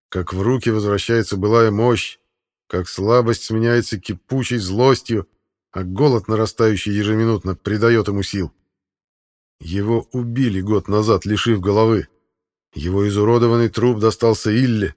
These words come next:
Кто же, как не советник, был способен это сделать? Как он сразу не догадался, что во дворце помимо охранника Тамара могли быть и другие прислужники Раума,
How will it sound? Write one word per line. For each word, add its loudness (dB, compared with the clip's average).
Кто -4
же, -2
как -6
не -2
советник, -2
был 0
способен 0
это 0
сделать? 0
Как 0
он 0
сразу 0
не 0
догадался, 2
что -4
во 2
дворце 2
помимо 2
охранника 0
Тамара 2
могли 0
быть -2
и 0
другие 0
прислужники -2
Раума, 4